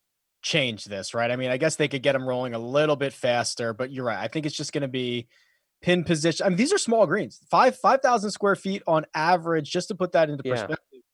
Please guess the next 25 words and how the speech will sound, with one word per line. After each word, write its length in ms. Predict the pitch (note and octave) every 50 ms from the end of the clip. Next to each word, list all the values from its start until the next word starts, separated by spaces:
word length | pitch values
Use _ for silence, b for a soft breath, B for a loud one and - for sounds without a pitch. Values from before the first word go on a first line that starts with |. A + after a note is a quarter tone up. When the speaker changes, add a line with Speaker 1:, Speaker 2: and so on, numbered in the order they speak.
| _ _ _ _ _ -
Speaker 1:
It's 120 | C#3+ -
essentially 400 | D3 - F#3+ G#3+ A#3 - A3 F3+
some 180 | - - F3+ E3+
of 60 | D3+
the 60 | C#3+
smallest 440 | - - D#3+ D#3 D#3 D#3 D3+ - -
on 200 | D#3 D#3 C#3 A#2+
tour 400 | - - - D3 D3+ D3+ D3 D3
outside 560 | D3 D3 C#3+ C#3 - - - C3+ C3+ C#3 C3 C3
of 160 | A#2 - _
Pebble, 480 | - D#3 D#3+ D3 D#3 D3+ D3 C#3 - _ _ _ _ _ -
outside 580 | D3 C#3 D3+ D3 - - D3+ C#3 C#3 C3+ C3 B2+
of 300 | C#3 C3+ B2+ B2 A2+ G#2 - -
Harbortown. 760 | E3+ F3 F3+ E3+ D3+ D3+ C#3 - - B2+ A#2+ A2+ A2 A2+ A#2
When 140 | D3 C#3+ C#3
you're 120 | D#3+ F#3+
in 80 | G#3+ G#3+
the 80 | F#3 -
five 400 | - F3 E3 D#3 D#3+ D#3 C#3+ -
thousand 580 | - D#3 D3+ D3+ D3+ D3+ D3 C3+ D3 C#3+ C3+
square 280 | - - - D3 C#3 B2+
foot 260 | - - E3 - C3
range, 400 | C3+ C#3 C3 B2 B2 A#2+ A#2 -
that's, 260 | C3+ C3 C#3+ C#3+ -
like, 280 | D#3+ C#3 B2+ A#2+ -